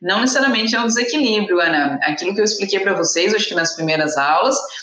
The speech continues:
é que todos nós temos a presença de todos os doshas, né? E, geralmente, nós não somos um dosha único.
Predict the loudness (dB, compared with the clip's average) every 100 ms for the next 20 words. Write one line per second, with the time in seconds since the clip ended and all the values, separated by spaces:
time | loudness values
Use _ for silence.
0 | -12 -4 0 0 0 -2 0 2 2 2
1 | 2 2 0 0 0 0 0 0 0 0
2 | 0 -2 -4 0 2 2 0 -2 -2 0
3 | 0 0 -6 -2 0 0 0 -2 -2 0
4 | 0 2 2 2 0 0 0 0 0 -2
5 | -2 0 0 2 2 2 0 2 2 2
6 | 0 0 2 2 0 -4